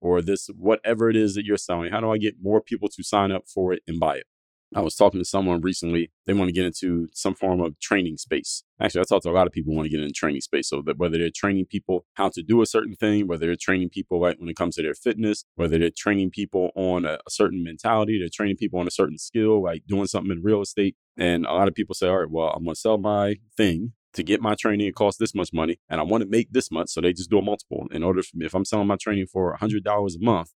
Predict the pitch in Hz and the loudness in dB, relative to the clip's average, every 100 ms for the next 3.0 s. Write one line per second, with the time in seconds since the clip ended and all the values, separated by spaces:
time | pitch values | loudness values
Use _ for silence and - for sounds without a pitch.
0 | _ - 78 95 92 95 92 - 110 101 | _ -4 0 0 2 2 0 -2 -2 2
1 | 117 95 90 82 82 80 82 95 82 78 | 2 2 0 0 -2 -2 -2 -4 -2 -2
2 | 85 - 80 90 - 87 80 73 73 | -2 -4 -4 -2 0 0 0 -4 -6